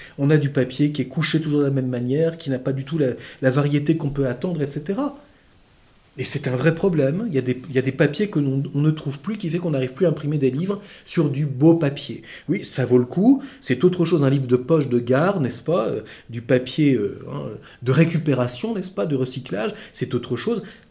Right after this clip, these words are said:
Un livre qui est imprimé sur une matière, qui a sa qualité. Et désolé, mais lire un livre sur un écran ne remplace pas ce que c'est que l'expérience d'un livre, où la matière est présente. Donc,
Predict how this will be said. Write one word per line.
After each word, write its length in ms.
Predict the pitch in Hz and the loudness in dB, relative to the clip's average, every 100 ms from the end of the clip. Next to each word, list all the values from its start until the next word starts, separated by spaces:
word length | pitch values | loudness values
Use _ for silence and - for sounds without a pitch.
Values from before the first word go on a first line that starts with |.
| - | -4
Un 180 | 127 | -2
livre 520 | 120 139 233 240 175 - - - | 0 2 2 2 -2 -8 -18 -10
qui 120 | 143 | -6
est 100 | 135 | -2
imprimé 400 | 131 - 135 202 | -4 -2 0 0
sur 260 | 202 - - | 0 -10 -8
une 160 | 123 117 | -6 2
matière, 720 | 165 175 277 269 190 - - _ _ _ _ | 2 2 0 -2 -4 -10 -18 _ _ _ _
qui 100 | - | 2
a 40 | 175 | 2
sa 160 | 175 | 4
qualité. 600 | 147 175 175 175 247 208 - _ _ _ _ _ _ _ | 2 2 0 -4 -8 -10 -16 _ _ _ _ _ _ _
Et 120 | 160 160 | 0 0
désolé, 580 | 139 139 135 170 254 | 2 2 4 2 2
mais 180 | 196 160 - - - | 2 0 -2 -12 -2
lire 280 | 151 175 156 | 2 4 4
un 80 | |
livre 160 | 156 160 | 4 2
sur 160 | 151 127 | 0 2
un 100 | 123 | 0
écran 320 | 120 - 214 | 0 -2 0
ne 80 | 151 | 2
remplace 400 | 143 147 135 - | 2 0 -2 -2
pas 320 | - 170 180 - - - 156 147 | -2 -2 -2 -10 -20 -18 -16 -12
ce 180 | - | 2
que 200 | 143 143 | 2 4
c'est 180 | 139 196 | 0 0
que 100 | 190 | 2
l'expérience 680 | 147 143 151 - 147 180 175 | 0 2 0 2 0 2 2
d'un 160 | 156 180 | 2 0
livre, 340 | 202 151 127 - - | -2 -6 -10 -12 -2
où 80 | |
la 120 | 127 113 | -2 0
matière 460 | 156 175 - 175 | 0 0 2 2
est 60 | 151 | 2
présente. 640 | - 170 156 143 - - _ _ _ _ _ _ _ _ _ _ _ _ _ _ _ _ _ | -4 -6 -6 -10 -14 -20 _ _ _ _ _ _ _ _ _ _ _ _ _ _ _ _ _
Donc, 200 | 151 165 | 4 4